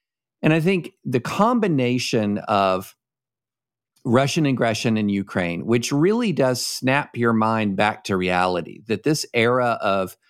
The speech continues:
great power struggle, the, the era of great power struggle is not over. It, when the Soviet Union fell, that did not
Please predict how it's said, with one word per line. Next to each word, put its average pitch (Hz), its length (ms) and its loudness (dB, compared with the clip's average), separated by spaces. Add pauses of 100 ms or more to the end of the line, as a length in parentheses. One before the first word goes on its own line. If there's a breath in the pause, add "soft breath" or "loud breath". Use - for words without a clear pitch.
(280)
great 123 320 0
power 110 500 0
struggle, 95 720 -2 (420)
the, 139 200 -2
the 139 280 -2
era 175 280 2
of 131 100 -8
great 139 220 -4
power 123 200 0
struggle 113 340 0
is 110 100 -2
not 117 180 0
over. 92 560 0
It, 120 220 0 (500 soft breath)
when 127 320 2
the 120 80 0
Soviet 156 360 0
Union 135 380 2
fell, 117 520 0
that 143 240 0
did 127 180 0
not 123 380 0